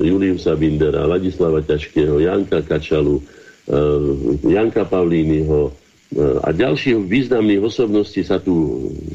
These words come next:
zhromažďovala čím ďalej väčšia a väčšia skupina ľudí, ktorí mali ale aj odborné argumenty a vedeli zo svojej životnej skúsenosti argumentovať tým, čo je pre nás nevýhodné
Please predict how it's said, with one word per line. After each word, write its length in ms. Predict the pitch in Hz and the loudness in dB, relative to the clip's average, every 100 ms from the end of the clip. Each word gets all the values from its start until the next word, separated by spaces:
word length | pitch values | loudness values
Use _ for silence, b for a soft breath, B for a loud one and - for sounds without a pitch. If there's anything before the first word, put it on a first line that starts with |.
| 64 | -2
zhromažďovala 880 | 73 98 143 135 107 110 107 98 85 | 2 2 2 0 2 2 2 0 -2
čím 240 | 113 123 | -2 0
ďalej 220 | 120 107 | 2 2
väčšia 340 | 85 107 - - | 0 -2 0 -2
a 80 | 87 | 0
väčšia 320 | 98 - 104 | -2 0 -4
skupina 600 | 85 - 90 104 95 101 104 b b b | -4 -4 -2 2 2 0 -4 b b b
ľudí, 320 | 90 95 120 113 | 0 2 0 0
ktorí 240 | 107 87 | 0 2
mali 400 | 78 80 85 113 | 0 0 2 0
ale 240 | 90 90 | 0 0
aj 240 | 82 82 - | 0 0 0
odborné 560 | 82 73 87 82 90 | 0 2 0 2 -2
argumenty 640 | 87 87 92 92 92 95 85 | 0 0 2 0 0 0 0
a 80 | 78 | 2
vedeli 400 | 104 131 127 90 | 2 0 0 -2
zo 160 | 90 | -2
svojej 400 | 78 87 85 92 | 0 0 0 2
životnej 320 | 117 - 110 | 0 2 0
skúsenosti 880 | 95 - 107 110 107 101 - 90 - B B | 0 -4 -2 2 2 0 0 -2 -2 B B
argumentovať 800 | 107 135 135 123 107 113 101 87 | 0 2 2 2 0 0 0 0
tým, 180 | 107 98 | 0 0
čo 160 | - 165 | 0 0
je 80 | 165 | 2
pre 240 | 123 104 | 0 0
nás 240 | 98 85 | 0 0
nevýhodné 800 | 80 95 92 82 85 78 76 67 | 0 2 2 0 0 0 -2 -2